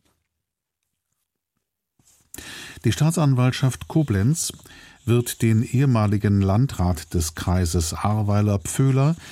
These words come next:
im Zusammenhang mit der Flutkatastrophe vor drei Jahren nicht anklagen. Dies sagte der leitende Oberstaatsanwalt Mannweiler dem S W R.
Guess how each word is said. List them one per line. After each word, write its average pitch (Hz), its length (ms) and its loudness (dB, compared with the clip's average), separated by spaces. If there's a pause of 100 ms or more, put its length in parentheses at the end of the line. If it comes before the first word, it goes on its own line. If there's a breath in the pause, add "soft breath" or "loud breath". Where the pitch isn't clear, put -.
(200 loud breath)
im 98 140 0
Zusammenhang 101 720 2
mit 90 180 -2
der 90 120 0
Flutkatastrophe 90 1000 -2
vor 82 280 0
drei 85 260 2
Jahren 82 540 2
nicht - 320 -2
anklagen. 80 520 -2 (520 loud breath)
Dies 90 160 0
sagte 110 280 0
der 107 120 0
leitende 95 480 2
Oberstaatsanwalt 87 1040 2
Mannweiler 92 600 4
dem 92 220 2
S 95 220 -2
W 117 60 2
R. 67 320 -4